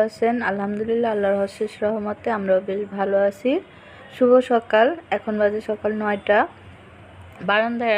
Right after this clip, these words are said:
আসছি, আর বারান্দায় এসে দেখি রাস্তায় অনেক জ্যাম লেগে গেছে। কারণ হচ্ছে ইন্টার পরীক্ষা শুরু হয়েছে, আর আমাদের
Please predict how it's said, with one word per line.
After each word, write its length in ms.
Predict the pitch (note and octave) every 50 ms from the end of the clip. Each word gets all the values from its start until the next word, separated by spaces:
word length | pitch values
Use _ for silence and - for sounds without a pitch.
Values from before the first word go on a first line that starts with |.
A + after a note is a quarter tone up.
| G#3
আসছি, 380 | G#3+ - - - - - A3+ A#3+ C#4 F4 - - - - - - - - - - - - - - A3 G3+
আর 260 | G3 F#3+ F#3+ G3 F#3+ F#3+ F#3+ G3
বারান্দায় 400 | G3+ G#3 G#3 A3 A3+ A#3 A#3 A#3 A#3+
এসে 140 | - B3 A#3+
দেখি 300 | A3+ A#3 A#3 A#3 - B3
রাস্তায় 440 | A#3 A3+ G#3+ A3 G#3+ - - A#3 A3 A3 A3
অনেক 200 | A3+ B3 B3+ B3+ A#3 A#3
জ্যাম 240 | - B3 A3+ A3+ A3+ A3+
লেগে 300 | A3+ A3+ A3+ A3+ G#3+ G#3+
গেছে। 320 | G#3 G3 G3+ - - - - G3+ - - -
কারণ 300 | - - G#3+ G#3+ A3 A3+ A3
হচ্ছে 280 | A3+ A3 - - - C4 B3+ B3+ C4 -
ইন্টার 320 | A#3 A#3+ A#3+ A#3 C4 B3+
পরীক্ষা 400 | B3+ - B3 A#3 A3+ A3 - B3 A3+
শুরু 260 | - - B3 A#3+ B3 B3 B3
হয়েছে, 380 | A#3+ A3+ A#3 - - - C4+ C#4+ E4 F4 - - - - - - - - - - -
আর 180 | G3+ F#3+ G3 G3+
আমাদের 380 | G3+ G#3 G#3 G#3 G#3 G#3 A3